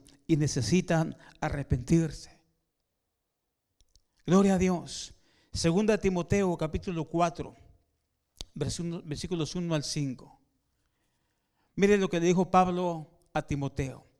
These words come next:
Timoteo era, era un joven pastor. Estaba en una, en una, en una ciudad llamada Éfeso, una ciudad tremendamente idólatra. Tenían a una imagen que se le, le llamaban Diana,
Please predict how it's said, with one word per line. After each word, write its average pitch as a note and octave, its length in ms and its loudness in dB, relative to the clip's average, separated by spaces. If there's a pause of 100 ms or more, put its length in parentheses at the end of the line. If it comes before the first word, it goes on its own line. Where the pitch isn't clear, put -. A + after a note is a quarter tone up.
(220)
Timoteo F3 440 0
era, F3 140 0
era F3 240 0
un E3+ 100 -4
joven E3+ 300 0
pastor. D#3 460 -4 (800)
Estaba F3+ 320 0
en F3+ 100 2
una, F#3+ 120 2
en E3 320 -2
una, F3 440 0 (280)
en D#3 220 0
una F#3 360 2
ciudad D#3 340 2
llamada F3 360 4
Éfeso, F3+ 680 0 (340)
una F#3 220 0
ciudad F3 340 0
tremendamente F3+ 640 0
idólatra. E3+ 760 2 (280)
Tenían F3+ 360 4
a F#3+ 60 4
una F#3+ 240 0
imagen F3+ 460 2
que D#3+ 100 -6
se E3 140 -4
le, D3+ 100 2
le D#3 320 -2
llamaban E3+ 400 4
Diana, F3 560 2